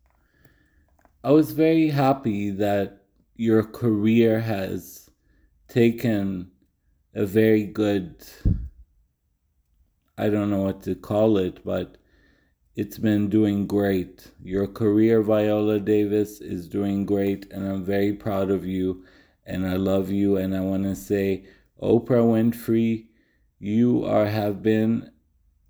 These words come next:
everyone's inspiration. You have helped millions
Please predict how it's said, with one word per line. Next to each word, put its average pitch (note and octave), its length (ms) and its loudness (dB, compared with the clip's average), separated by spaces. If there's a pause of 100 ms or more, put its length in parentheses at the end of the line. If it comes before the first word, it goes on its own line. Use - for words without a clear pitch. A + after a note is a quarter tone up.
(580)
everyone's A2 840 2
inspiration. F#2+ 1160 -4 (480)
You G#2 220 2
have G#2+ 240 2
helped G#2+ 640 0
millions A2+ 1080 0